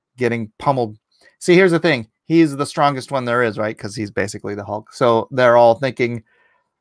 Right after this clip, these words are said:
they, he, he can take him. If, if he can't take him, you know, like, if Alex, if, if the, uh, uh,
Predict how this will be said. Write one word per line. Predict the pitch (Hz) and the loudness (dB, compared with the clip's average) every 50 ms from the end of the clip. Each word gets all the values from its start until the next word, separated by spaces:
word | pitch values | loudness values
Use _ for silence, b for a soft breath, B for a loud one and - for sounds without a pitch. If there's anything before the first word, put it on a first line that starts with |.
| _ _ | _ _
they, | 233 185 233 247 233 - - | -2 0 2 2 0 -2 -4
he, | - - 262 269 220 - - | -6 -4 -4 -4 -4 -6 -8
he | 240 269 254 | -6 -6 -6
can | - 240 208 190 | -6 -8 -10 -8
take | - 214 226 220 | -6 -8 -6 -6
him. | 220 - | -6 -6
If, | 220 214 _ _ _ _ - | -6 -8 _ _ _ _ -10
if | - 220 - | -10 -10 -8
he | 247 240 220 | -8 -12 -8
can't | - 214 220 202 - | -6 -6 -6 -6 -4
take | - 202 208 202 | -6 -6 -6 -6
him, | 220 214 202 | -6 -8 -6
you | 165 156 | -6 -6
know, | 156 160 160 151 | -4 -4 -2 0
like, | 143 135 127 123 - _ _ _ _ _ _ _ _ _ _ _ _ _ _ _ - - _ _ _ _ _ _ _ _ _ _ - | 0 -2 -2 -4 -8 _ _ _ _ _ _ _ _ _ _ _ _ _ _ _ -20 -20 _ _ _ _ _ _ _ _ _ _ -14
if | - - - - | -14 -14 -10 -8
Alex, | 147 160 160 156 135 - - _ _ _ - | -6 -4 -4 -4 -6 -12 -20 _ _ _ -8
if, | - 120 - - _ _ - | -8 -8 -8 -10 _ _ -12
if | 147 - - _ _ _ - | -12 -12 -12 _ _ _ -6
the, | 143 139 135 131 135 - | -2 -2 -2 -2 -2 -4
uh, | - 131 | -4 -4
uh, | 127 123 123 - - 123 120 - - 127 127 - - - | -2 -2 0 0 0 0 2 2 2 2 2 0 0 -4